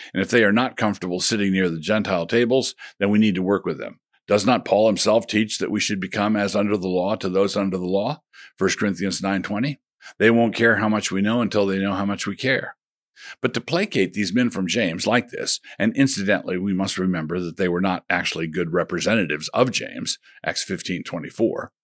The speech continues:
meant relegating the Gentile believers to the back of the bus.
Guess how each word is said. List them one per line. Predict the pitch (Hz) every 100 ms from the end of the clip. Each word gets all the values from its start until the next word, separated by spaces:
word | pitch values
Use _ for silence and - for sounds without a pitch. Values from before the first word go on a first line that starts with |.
| _ - -
meant | 127 143 92 -
relegating | 104 117 151 107 98 98
the | 87
Gentile | 101 123 123 101
believers | 82 101 95 90 -
to | 95
the | 90
back | 82 -
of | 101
the | 104
bus. | 139 90 -